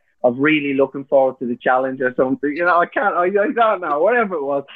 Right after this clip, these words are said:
whatever it was, it didn't come out looking good to be fair today. The, the boys done me, but, but I thought to myself, "This is the better option here because if it actually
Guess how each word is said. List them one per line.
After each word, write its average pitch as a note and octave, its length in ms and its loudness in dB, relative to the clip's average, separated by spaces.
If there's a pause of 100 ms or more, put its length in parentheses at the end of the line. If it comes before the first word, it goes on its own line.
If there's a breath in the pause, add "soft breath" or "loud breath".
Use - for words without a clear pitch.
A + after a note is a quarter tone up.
whatever B3+ 280 4
it G#3 40 0
was, F3+ 240 -2
it - 100 -20
didn't G#3+ 200 2
come F3 100 -4
out D#3+ 240 2
looking C3+ 340 -12
good C3 280 4
to A#2+ 80 -20
be A2+ 100 -20 (160)
fair A#2 220 2
today. G#2+ 420 -4
The, B2+ 160 0
the - 60 -10
boys G#3+ 340 2
done G#3 140 -2
me, G3 140 -2
but, G#3+ 140 4 (220 soft breath)
but B3 120 0
I B3+ 40 0
thought C#4 220 -2
to B3+ 60 -12
myself, A#3 380 -2
"This A#3 140 -6
is A#3 140 -6
the G#3+ 60 -2
better F#3+ 340 -6
option G3 360 -6
here F#3 240 0
because D#3+ 260 -2
if D#3+ 60 -8
it - 120 -2
actually - 320 -2